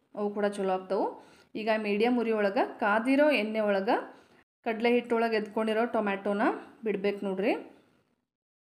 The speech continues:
ಎಣ್ಣೆ ಪೂರ್ತಿ ಕಾಯಲಿಲ್ಲ ಅಂದ್ರೆ ಹಸಿ ಬಿಸಿ ಬೆಂದ್ಬಿಡ್ತಾವು.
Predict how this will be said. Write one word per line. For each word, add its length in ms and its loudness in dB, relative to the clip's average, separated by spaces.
ಎಣ್ಣೆ 220 -2
ಪೂರ್ತಿ 380 -2
ಕಾಯಲಿಲ್ಲ 420 2
ಅಂದ್ರೆ 260 2
ಹಸಿ 220 -2
ಬಿಸಿ 260 -6
ಬೆಂದ್ಬಿಡ್ತಾವು. 1000 0